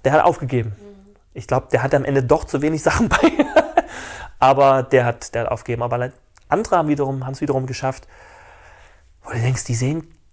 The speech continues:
Speaker 1: ganz normal aus. Das sind keine Rambos, das sind keine Crossfit-Athleten, ganz normale Leute. Die haben einfach nur durchgezogen.
Speaker 2: Mhm.
Speaker 1: Äh, beeindruckend.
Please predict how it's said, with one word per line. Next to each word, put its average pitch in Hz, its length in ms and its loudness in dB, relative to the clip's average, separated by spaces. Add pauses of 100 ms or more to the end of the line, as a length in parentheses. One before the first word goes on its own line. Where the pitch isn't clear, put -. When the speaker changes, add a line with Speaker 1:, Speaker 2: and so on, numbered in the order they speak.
Speaker 1:
ganz - 260 -4
normal 180 260 -4
aus. 143 280 -10 (100)
Das 135 200 -4
sind 175 240 -10 (180)
keine 190 320 0
Rambos, 156 500 -2 (120)
das 135 180 -2
sind 143 180 -4
keine 160 640 0 (500)
Crossfit-Athleten, 143 1000 -2 (540)
ganz 151 220 -2
normale 143 240 -2
Leute. 131 300 -4 (300)
Die 127 100 -8
haben 127 160 -8
einfach 123 180 -6
nur 151 140 -6
durchgezogen. 123 560 -6 (160)
Speaker 2:
Mhm. 202 420 -14 (460)
Speaker 1:
Äh, 139 80 0
beeindruckend. 117 480 -4